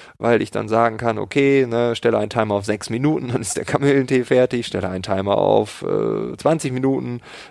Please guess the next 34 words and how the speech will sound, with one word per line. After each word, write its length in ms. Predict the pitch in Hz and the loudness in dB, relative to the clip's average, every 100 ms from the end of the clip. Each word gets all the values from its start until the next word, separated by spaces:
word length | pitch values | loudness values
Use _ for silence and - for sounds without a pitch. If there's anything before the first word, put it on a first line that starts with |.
| - | -6
dann 840 | 104 104 101 98 101 87 82 - | -4 -4 -6 -10 -12 -14 -16 -18
ist 600 | - - - - - - - | -18 -12 -10 -10 -14 -18 -8
die 100 | 110 | 2
Lasagne 460 | 127 151 170 151 | 4 4 4 2
fertig 440 | - 123 123 120 - | 4 4 4 0 -2
oder 220 | 135 120 | -2 0
was 280 | 135 151 - | -2 -2 -4
auch 180 | 127 | -4
immer, 320 | - 127 98 - | -4 -6 -6 -4
ne? 100 | 123 | -2
Manche 380 | 151 170 165 | -2 0 0
haben 160 | 139 135 | 0 -2
Alexa 340 | 131 139 - | -2 -2 -2
sogar 240 | 123 120 120 120 - - | -2 -2 -4 -6 -14 -14
im 120 | - | -8
Schlafzimmer. 800 | 139 - 190 277 - - - - - - - - | -2 4 4 4 0 -4 -4 -4 -12 -14 -14 -4
Das 180 | 110 123 | -4 -2
ist 120 | 151 | 0
mir 120 | 131 | 4
dann 140 | 131 | 4
noch 220 | 135 127 117 | 4 2 2
so 120 | 123 | -2
ein 300 | 120 120 - - _ _ | -2 -8 -12 -20 _ _
Tick 280 | - 175 - | 0 0 0
zu 100 | 147 | 0
intim. 600 | 135 131 - 175 113 90 | 0 0 0 2 2 -2
Ne? 160 | - 113 | -6 -4
Da 100 | 107 | -2
habe 140 | 113 | -2
ich 140 | 113 - | -4 -4
Angst, 320 | 120 120 - | -4 -4 -2
dass 160 | 107 113 | -4 -2
mir 100 | 107 | -2
dann 220 | 104 | -2